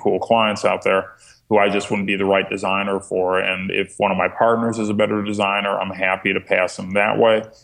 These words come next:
If one of my, uh, competitors is the right designer, I've, I've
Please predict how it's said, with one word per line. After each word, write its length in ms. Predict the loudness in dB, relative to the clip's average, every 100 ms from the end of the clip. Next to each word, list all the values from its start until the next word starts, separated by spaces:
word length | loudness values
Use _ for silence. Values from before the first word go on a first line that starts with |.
| -10
If 140 | -10 -6
one 260 | 0 2 2
of 120 | 0
my, 360 | 0 2 2
uh, 160 | 2 0
competitors 680 | -4 -4 0 2 4 2 2
is 120 | 2
the 80 | 2
right 180 | 2 0
designer, 420 | -4 -4 -2 -2
I've, 200 | -2 -4 _ -18 -6
I've 280 | -2 -2 -4